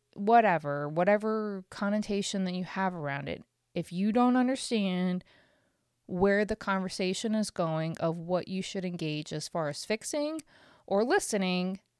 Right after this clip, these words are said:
ask or say it. It doesn't matter who says it or who asks it. Just make sure that that's out there.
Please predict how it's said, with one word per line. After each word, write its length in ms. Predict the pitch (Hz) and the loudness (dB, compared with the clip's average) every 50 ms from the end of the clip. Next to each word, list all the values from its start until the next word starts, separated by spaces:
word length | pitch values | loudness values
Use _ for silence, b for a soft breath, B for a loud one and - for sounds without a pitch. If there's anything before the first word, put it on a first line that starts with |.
| _ _ _ _ _ _ - - | _ _ _ _ _ _ -4 -2
ask 640 | 185 160 135 - - - - - - - - - _ _ | -2 -2 -2 -4 -6 -14 -16 -16 -16 -16 -16 -20 _ _
or 600 | - 180 165 165 160 156 160 185 220 269 277 - _ _ _ _ _ _ _ _ - | 0 2 4 4 4 4 4 4 2 0 -2 -6 _ _ _ _ _ _ _ _ -14
say 340 | - - - 226 185 160 143 | -6 2 4 4 4 4 2
it. 300 | - - _ - - - _ - | -2 -8 _ -20 -20 -14 _ -2
It 180 | 190 175 165 160 | -2 -2 0 2
doesn't 440 | 196 185 185 190 185 214 214 214 | 4 6 6 6 4 2 0 2
matter 360 | 208 208 208 202 190 185 180 180 | 4 4 4 4 4 2 0 0
who 320 | - 247 233 233 240 254 | 2 4 4 4 4 2
says 360 | - - 214 202 196 190 185 | 0 2 4 4 4 4 4
it 120 | 196 185 170 | 2 2 2
or 80 | 160 | 0
who 220 | - - 220 220 - - | 0 0 -2 -2 0 0
asks 540 | 156 147 156 151 - - - 190 - - 175 | 0 0 0 -2 -6 -12 -12 -12 -6 -4 -2
it. 180 | 165 165 - _ _ b b b b b b b b b b b - | -2 -2 -4 _ _ b b b b b b b b b b b -8
Just 480 | - 170 180 165 143 - - - - - _ - | -2 0 0 0 0 -4 -10 -16 -18 -18 _ -6
make 220 | 196 175 170 - - | -4 -4 -4 -4 -6
sure 200 | - - 175 160 | -6 -4 -4 -4
that 180 | 165 156 - | -4 -6 -6
that's 220 | - - - - - | -6 -8 -8 -8 -12
out 200 | - - - - | -12 -12 -12 -12
there. 220 | 80 - - | -12 -12 -12